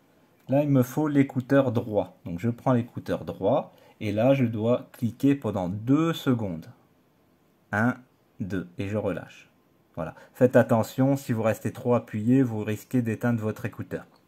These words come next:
Donc il ne faut pas rester appuyé longtemps, il faut bien respecter les, essayer de respecter les deux secondes. Donc si je veux la chanson précédente, donc il faudra utiliser l'écouteur gauche que j'ai ici,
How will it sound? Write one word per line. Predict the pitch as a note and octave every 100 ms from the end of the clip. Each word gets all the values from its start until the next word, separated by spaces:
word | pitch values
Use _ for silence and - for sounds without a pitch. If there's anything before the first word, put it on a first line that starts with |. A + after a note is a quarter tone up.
| _ _ _ _ - - _ _ _
Donc | G#2 G#2
il | A#2
ne |
faut | - G2+
pas | F#2+ B2+ C3+ A#2
rester | A2 - A#2+
appuyé | G#2+ - G#2+ A#2+ B2+
longtemps, | A2+ A2 G#2+ C3+
il | C#3+
faut | C3+
bien | A2 B2
respecter | A#2+ - G#2 - C3+
les, | B2+ G#2+ - _ -
essayer | - A#2 - C3
de | B2
respecter | A2 - A2 G#2 B2+
les | B2
deux | A2+
secondes. | A2 G#2 E2+ C#2 - _ _ _ _ _ _ _ _ _ _ _ _ _ _ _ _ _ _ _ _
Donc | G#2 -
si | - E3+ D#3+
je | D#3
veux | D3 C#3+ D3 C3+ - _ -
la | A2+
chanson | A2+ - B2 A#2+ C3 B2 A#2 _ _ _ _ _ _ _
précédente, | - A#2+ A2+ - A#2+ D3+ F#3 F#3+ - - _ -
donc | G2 F#2+
il |
faudra | - G#2+ G#2
utiliser | G#2 - G2+ G#2 G#2
l'écouteur | F#2+ F#2 - - G#2+
gauche | A#2 C#3 D#3 D#3 - -
que | - F2+
j'ai | F2+
ici, | F#2 F#2+ - D3+ D#3+